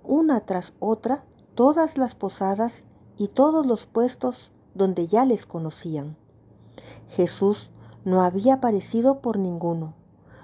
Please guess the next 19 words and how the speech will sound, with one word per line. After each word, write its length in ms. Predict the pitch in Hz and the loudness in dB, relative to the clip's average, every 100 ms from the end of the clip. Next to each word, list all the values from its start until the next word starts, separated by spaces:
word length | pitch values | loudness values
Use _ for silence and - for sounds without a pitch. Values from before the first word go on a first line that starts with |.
| - | -2
no 100 | 202 | 2
había 240 | 202 208 208 | 4 4 2
dado 320 | 247 285 262 | 2 2 0
señales 520 | - 180 175 170 160 | -4 -6 -4 -4 -4
de 120 | 160 | -6
vida. 360 | 165 156 147 156 _ _ _ _ _ _ - - - - - - | -4 -6 -6 -14 _ _ _ _ _ _ -20 -20 -20 -20 -20 -10
Pasó 320 | - 175 - 240 | -6 -2 4 6
el 100 | 254 | 6
mediodía 640 | 269 262 240 233 170 151 _ _ _ | 6 6 4 0 -2 -6 _ _ _
y 180 | 175 185 | -2 0
ellos 240 | 196 247 | 2 2
seguían 440 | 262 220 233 269 185 | 0 0 2 2 0
buscando. 680 | 165 - 160 156 156 156 - - _ _ - - - - | -6 -8 -8 -8 -8 -12 -16 -20 _ _ -20 -20 -20 -10
Ambos 400 | 226 247 294 302 | 0 2 2 2
empezaron 560 | 320 285 247 220 220 240 | 2 2 0 2 2 0
a 60 | |
quedarse 400 | 233 190 185 - | 0 -2 -2 -4
sin 220 | 208 190 170 | -4 -6 -6
fuerzas. 640 | 165 156 - 147 - | -6 -6 -8 -16 -16